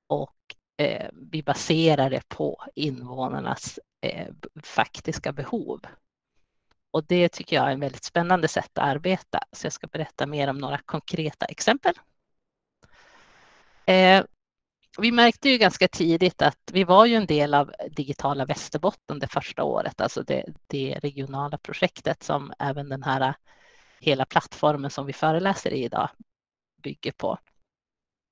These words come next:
Eh, men efter det första året så sökte vi egna stödpengar från Tillväxtverket och Region Västerbotten för att kunna jobba vidare då med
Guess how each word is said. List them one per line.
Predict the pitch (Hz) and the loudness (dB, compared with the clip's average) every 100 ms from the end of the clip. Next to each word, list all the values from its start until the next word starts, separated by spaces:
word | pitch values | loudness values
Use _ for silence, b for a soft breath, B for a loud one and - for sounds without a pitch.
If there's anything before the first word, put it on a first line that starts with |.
| - - | -20 0
Eh, | 165 156 151 135 - _ _ _ | 6 6 6 2 -4 _ _ _
men | 202 202 - - - | 2 2 2 -4 4
efter | 214 - - 208 | 4 4 4 4
det | 180 185 | 4 0
första | 185 - - | 0 -2 -2
året | 117 131 143 | 0 0 -2
så | - 156 - | 0 -2 -2
sökte | - 170 143 - | -2 -2 -2 -4
vi | 143 - 165 | -4 -2 0
egna | 143 170 220 - | 0 0 -2 -2
stödpengar | - 202 175 - 185 185 185 | -2 2 2 0 -6 0 0
från | - 151 156 | 0 -4 -2
Tillväxtverket | 170 156 - - 151 170 165 - | -4 -4 -6 -4 -4 -4 -8 -6
och | 156 | -6
Region | 156 156 156 | -4 -6 -4
Västerbotten | 151 - 160 160 - - 156 - B B B B | -6 -6 -8 -8 -4 -2 -2 -4 B B B B
för | - - 175 160 151 | -8 2 6 6 4
att | 120 - | 0 -2
kunna | 160 143 | -6 -4
jobba | 147 127 135 | -4 -4 -4
vidare | 143 127 143 135 | -4 -4 -2 -4
då | 131 127 127 | -4 -6 -6
med | - | -8